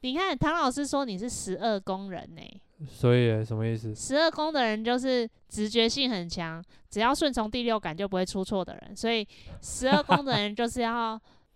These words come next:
Speaker 1: 放下很多事情就会成功。
Speaker 2: 放下执念。
Speaker 1: 放下想要赚钱的执念就会成功。
Speaker 2: <laughs> 刚刚股票A F把它删掉，<laughs> 全部不看佛系。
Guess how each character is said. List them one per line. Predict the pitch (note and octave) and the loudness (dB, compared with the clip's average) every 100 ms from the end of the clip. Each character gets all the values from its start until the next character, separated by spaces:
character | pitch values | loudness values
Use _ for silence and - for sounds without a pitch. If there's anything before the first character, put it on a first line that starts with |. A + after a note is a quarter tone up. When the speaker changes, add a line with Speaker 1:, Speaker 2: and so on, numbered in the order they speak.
| _ - | _ -8
Speaker 1:
放 | - D4 A#3+ | 2 4 4
下 | A3+ - B3+ G#3 D#3+ - - | -2 0 2 2 -2 -10 -10
很 | G3 | -8
多 | F#3 A3+ | 0 0
事 | A#3+ B3 | 0 -2
情 | - E3+ | -4 -4
就 | F#3 | -2
会 | F#3+ | -2
成 | F3+ D3+ | -4 -10
功。 | D#3+ D#3 F3+ - _ _ | -8 -10 -12 -20 _ _
Speaker 2:
放 | - C3+ | -2 -2
下 | A#2+ C3+ | 2 4
执 | B2 - | 4 2
念。 | G#2+ | 2
Speaker 1:
放 | - | 4
下 | A2+ C4 | 4 4
想 | - G3+ F#3 | 2 -2 0
要 | G#3+ | 0
赚 | A#3 B3+ G#3+ | 0 -2 -2
钱 | G3+ E3+ | -6 -8
的 | |
执 | E3+ E3+ E3 | -8 -8 -8
念 | F#3 F3+ - _ - - | -8 -10 -12 _ -20 -16
就 | - | -8
会 | G#3 | -6
成 | F#3+ D#3+ | -6 -12
功。 | D3 D3+ D3 F3 _ _ | -10 -10 -12 -18 _ _
Speaker 2:
<laughs> | - - D3+ - F3 - D#3+ - - - - - - - - - - | -10 -2 0 4 4 4 -6 -8 -16 -18 -20 -20 -20 -20 -16 -12 -2
刚 | E3 | 2
刚 | E3+ | 2
股 | - C#3+ | 4 4
票 | C3+ F#3+ F#3+ | 8 8 10
A | F3 | 8
F | D3 C#3+ | 6 6
把 | C#3+ | 6
它 | D3+ C3+ | 6 6
删 | D3 D3 D3 | 6 2 2
掉， | D3+ D3 - A#2+ - D3+ F3+ E3+ G3+ | 4 6 6 4 4 0 4 4 6
<laughs> | G3+ G#3+ F#3 - - - - | 4 4 -2 -2 -16 -18 2
全 | C#3 | 2
部 | D#3+ F#3 F3 | 6 6 6
不 | C#3 | 6
看 | C3 E3+ C3 | 4 4 4
佛 | B2 A#2 B2 | 4 4 4
系。 | - C3+ | 2 0